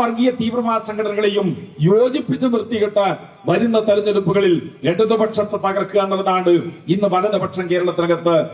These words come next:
നടത്തിക്കൊണ്ടിരിക്കുന്നത്. ഈ നാടിനകത്ത് കോൺഗ്രസിനകത്ത് വിശ്വസിക്കുന്ന ജനങ്ങൾ പരിശോധിക്കണം. മരിക്കുന്നത് വരെ കോൺഗ്രസ് ആണെന്ന് പറഞ്ഞ് ജീവിക്കുന്ന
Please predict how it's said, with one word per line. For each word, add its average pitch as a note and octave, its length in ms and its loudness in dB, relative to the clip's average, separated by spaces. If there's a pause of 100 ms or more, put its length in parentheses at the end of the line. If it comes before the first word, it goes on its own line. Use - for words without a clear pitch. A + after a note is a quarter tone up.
(240)
നടത്തിക്കൊണ്ടിരിക്കുന്നത്. D#3 1000 -2 (300)
ഈ F#3 40 4 (100)
നാടിനകത്ത് G3 460 0 (100)
കോൺഗ്രസിനകത്ത് G3+ 680 -2
വിശ്വസിക്കുന്ന F#3+ 500 -4
ജനങ്ങൾ G3 280 0
പരിശോധിക്കണം. G3 580 0 (1000)
മരിക്കുന്നത് B3+ 580 2
വരെ B3 120 2 (100)
കോൺഗ്രസ് B3 380 0
ആണെന്ന് A#3 260 -2
പറഞ്ഞ് A3 300 0
ജീവിക്കുന്ന A#3 360 0